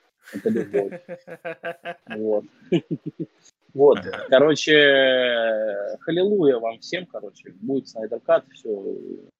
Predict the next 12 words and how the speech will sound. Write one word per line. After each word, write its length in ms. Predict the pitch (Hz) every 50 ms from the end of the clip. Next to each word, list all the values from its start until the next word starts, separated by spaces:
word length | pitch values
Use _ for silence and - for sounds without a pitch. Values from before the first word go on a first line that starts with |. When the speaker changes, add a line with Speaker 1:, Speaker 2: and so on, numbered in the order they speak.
| _ - 107 107 - - 98 95 - _ _ _ -
Speaker 1:
Успокойтесь. 880 | 120 131 131 127 135 135 127 127 131 123 113 107 104 101 101 104 - -
Speaker 2:
Да. 0 |
Speaker 1:
<laughs> 280 | 175 - 196 202 202 170
Успокойтесь. 840 | 147 135 127 127 135 127 120 123 120 113 104 - - - - _ _ _ _ - - _ _ _ _ _ _ _ _ _ _ _ _ _
Speaker 3:
Мы 260 | - 107 110 151 202 -
Speaker 2:
Да. 20 |
Speaker 3:
все 160 | - - 143
посмотрим, 440 | 135 135 - - 120 117 120 123 113
конечно, 360 | 113 104 104 101 98 - 101
все 160 | - - 95
четыре 280 | 87 - - - 104 95
серии. 420 | 90 - - 90 92 92 92 92